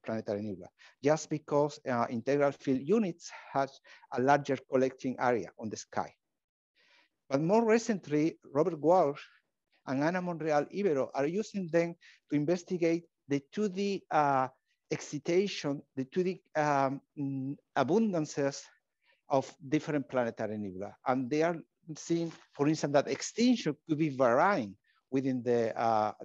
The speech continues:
the, the, the phase of the P N that, uh, we see in projection. And this is something in, very interesting because we are really separating, dissecting the different components of those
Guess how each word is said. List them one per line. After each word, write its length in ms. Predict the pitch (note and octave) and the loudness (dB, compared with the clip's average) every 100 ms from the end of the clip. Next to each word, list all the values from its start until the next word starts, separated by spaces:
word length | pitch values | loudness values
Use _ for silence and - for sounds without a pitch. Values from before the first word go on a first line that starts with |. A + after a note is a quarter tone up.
| A2+ | -2
the, 180 | A2+ - A2+ | -2 -2 -4
the, 120 | A2 _ B2 | -6 _ -6
the 100 | B2+ | -6
phase 460 | - D#3 D#3+ D#3 - | 2 6 6 4 -6
of 120 | B2 | -4
the 100 | A#2+ | -4
P 200 | - B2+ | -4 -4
N 120 | A#2+ | -2
that, 140 | A2+ A2 | -2 -6
uh, 340 | _ - A2+ - | _ -10 -8 -4
we 100 | C3 | -4
see 340 | - B2 A#2 | -2 -4 -4
in 80 | A2 | -6
projection. 540 | G#2+ G#2 A2 G#2 - - _ _ _ | -10 -8 -6 -8 -16 -20 _ _ _
And 80 | - | -14
this 140 | B2 E3+ | -6 -4
is 80 | |
something 340 | - D3 C#3+ C3 | -2 -2 -2 -4
in, 160 | B2 A2 B2+ | -4 -6 -2
very 260 | B2+ C#3 | 0 2
interesting 400 | B2 B2+ A#2 B2 | 0 -4 -4 -8
because 280 | A2+ B2+ - | -10 -10 -6
we 140 | C3+ | 0
are 140 | C#3+ C3 | 2 0
really 340 | C3+ B2+ C#3 - - - _ | -2 -2 -4 -8 -20 -20 _
separating, 720 | - B2 B2+ C#3 D#3+ C3 A2+ | -4 0 2 6 4 2 -4
dissecting 560 | A#2+ - F3+ F3+ A#2+ | -6 0 0 0 -6
the 100 | A2+ A2+ | -2 -2
different 340 | A#2+ A#2+ G#2+ | -2 -6 -8
components 560 | A#2+ G#2+ A2+ G#2+ G#2+ _ | -8 -6 -4 -4 -6 _
of 200 | A#2+ G2 | -16 -10
those 320 | A2 G#2 G#2 | -4 -4 -4